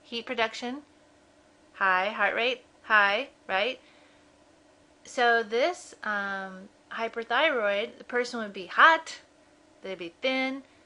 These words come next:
they eat a lot, and it's actually, um, very dangerous to have hyperthyroidism, ju-, as it is hypothyroidism.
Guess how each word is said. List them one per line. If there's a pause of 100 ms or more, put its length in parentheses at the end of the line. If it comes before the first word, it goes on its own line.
(160)
they
eat
a
lot, (520)
and
it's
actually,
um,
very
dangerous
to
have
hyperthyroidism,
ju-,
as
it
is
hypothyroidism.